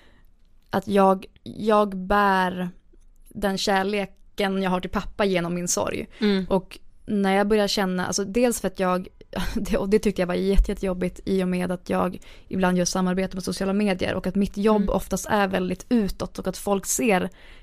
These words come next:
Speaker 1: att så här, nu har hon börjat om att jobba, nu gör hon det här, eller nu
Speaker 2: Mm,
Speaker 1: gör liksom
Speaker 2: mm,
Speaker 1: så här.
Speaker 2: mm.
Speaker 1: Och att när jag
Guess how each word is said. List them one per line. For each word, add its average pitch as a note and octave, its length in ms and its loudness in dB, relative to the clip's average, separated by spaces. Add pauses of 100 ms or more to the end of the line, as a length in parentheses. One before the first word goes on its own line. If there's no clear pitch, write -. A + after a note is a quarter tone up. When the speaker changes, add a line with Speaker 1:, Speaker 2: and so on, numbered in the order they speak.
Speaker 1:
att F3+ 100 -8
så F3+ 60 -4
här, F#3 60 2
nu G#3 80 2
har A3 60 4
hon A3 100 4
börjat G3 200 2
om G3 80 0
att G3 60 2
jobba, F#3 400 0
nu G3+ 240 0
gör F#3+ 180 0
hon F#3+ 160 -2
det F#3+ 80 -6
här, G3 340 -2
eller G3 180 -6
nu G3 180 -2
Speaker 2:
Mm, G#3+ 140 2
Speaker 1:
gör F#3+ 120 0
liksom F#3+ 160 -4
Speaker 2:
mm, F#3 120 -2
Speaker 1:
så F#3 60 0
här. F#3 120 2
Speaker 2:
mm. F#3 180 0 (440)
Speaker 1:
Och F#3+ 180 0
att F#3 140 0
när F#3+ 300 2
jag F#3 120 0